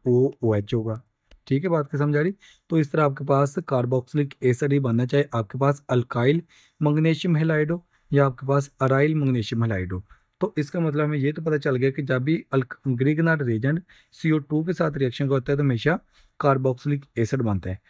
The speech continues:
तो अब हम क्या करते हैं, ये फोर ऑप्शन जो हमें दिए गए ना, हम इनको, इनको चेक कर लेते हैं। ठीक है, जैसे कि यहाँ पर पहले नंबर पे देखा जाए तो हमारे पास ये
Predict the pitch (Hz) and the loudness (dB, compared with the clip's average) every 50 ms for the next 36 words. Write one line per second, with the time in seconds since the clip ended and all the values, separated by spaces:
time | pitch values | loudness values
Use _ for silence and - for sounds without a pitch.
0 | _ _ _ _ - 185 - - 160 170 185 190 190 170 - 185 165 156 160 151 | _ _ _ _ -6 -2 -2 0 0 2 0 0 -2 -2 0 0 0 0 0 -2
1 | 143 165 170 170 160 165 156 135 139 143 - - 131 123 123 - 151 151 151 156 | -2 -2 -2 -2 -2 0 2 2 2 2 2 0 -2 -2 -2 -2 -2 0 2 2
2 | 143 139 135 127 127 120 117 120 143 151 151 160 160 147 135 - 165 - _ - | 2 0 0 2 0 0 0 0 0 0 0 0 0 0 0 -2 -4 -8 _ -2
3 | 135 131 123 151 139 - 127 107 101 - 110 101 98 92 - - 104 104 147 160 | -2 0 0 -2 -2 0 -2 -2 0 -2 -2 -2 -2 -4 -4 -6 -4 -4 -4 -4
4 | 185 226 - _ _ - - - - - - - - 156 147 139 156 160 160 151 | -4 -6 -8 _ _ -20 -20 -20 -20 -20 -20 -6 0 0 2 2 2 0 0 0
5 | 147 147 147 156 151 151 147 151 156 156 156 151 147 - 160 143 139 139 - 143 | 0 0 -2 0 0 0 0 0 0 -2 -2 -4 -4 -4 -2 -2 -2 0 0 0
6 | 139 147 143 143 143 131 127 127 139 135 127 147 - | 0 0 0 0 0 -2 -2 -2 -2 -2 -2 -4 -6